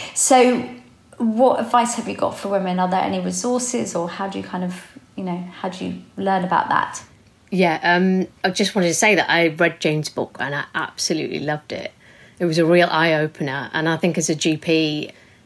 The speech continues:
Speaker 2: it had a real impact on me to realise how difficult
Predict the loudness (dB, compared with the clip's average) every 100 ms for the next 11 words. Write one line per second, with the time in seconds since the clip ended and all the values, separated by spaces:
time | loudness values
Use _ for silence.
0 | _ -10 -6 -2 0 2 2 2 4 2
1 | 0 -4 -2 -4 -2 -4 -4 -4 0 2
2 | 2 0 -2 -4 -2 -4 -4 -4 -4 -2
3 | -4